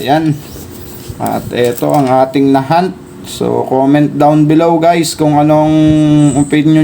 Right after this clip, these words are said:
nyo dito sa han-, nahunt natin na to. So, ayan. At eto ang ating nahunt.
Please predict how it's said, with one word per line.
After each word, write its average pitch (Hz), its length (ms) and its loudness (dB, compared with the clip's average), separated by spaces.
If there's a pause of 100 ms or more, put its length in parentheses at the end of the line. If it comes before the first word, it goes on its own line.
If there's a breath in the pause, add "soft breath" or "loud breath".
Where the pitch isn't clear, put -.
nyo 160 160 2
dito 151 240 0
sa 156 160 0
han-, 156 240 0
nahunt 151 400 0
natin 156 400 2
na 151 80 2
to. 147 240 -2 (640)
So, - 240 -8
ayan. 123 400 -2 (1400)
At 120 400 0
eto 139 320 0
ang 156 160 2 (160)
ating 151 240 0
nahunt. 165 320 0